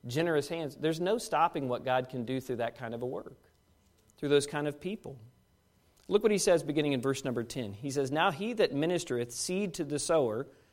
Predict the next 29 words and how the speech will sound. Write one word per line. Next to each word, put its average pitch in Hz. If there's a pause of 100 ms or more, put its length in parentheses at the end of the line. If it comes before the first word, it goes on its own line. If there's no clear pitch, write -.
(460)
both 175
minister 180
bread 185
for 180
your 151
food 180
and 151
multiply 180
your 156
seed 170
sown, 165 (240)
and 190
increase 220
the 220
fruits 220
of 208
your 214
righteousness, 202
being 240
enriched 247
in 262
everything 240
to 214
all 202
bountifulness, 175 (220)
which 226
causeth 214
through 208
us 220